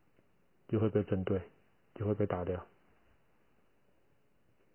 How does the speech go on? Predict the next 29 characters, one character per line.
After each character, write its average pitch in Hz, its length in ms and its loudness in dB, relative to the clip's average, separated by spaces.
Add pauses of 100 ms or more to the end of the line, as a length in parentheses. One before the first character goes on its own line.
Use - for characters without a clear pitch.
(960)
那 131 120 10
个 131 140 12
时 - 180 8
候， 123 320 12 (640)
在 135 160 12
市 131 240 12
中 131 160 12
心 127 180 8
的 123 80 12
广 110 260 10
场 98 200 6
上 117 160 6
面 113 160 8
有 95 160 8
一 - 20 6
栋 110 200 4
大 104 180 10
楼， 85 220 2 (2000)
那 131 100 6
一 131 60 10
栋 131 180 8
大 127 200 10
楼 104 180 12
其 - 80 2
实 110 260 8
现 113 120 8
在 107 120 10
还 95 120 4
在， 98 220 4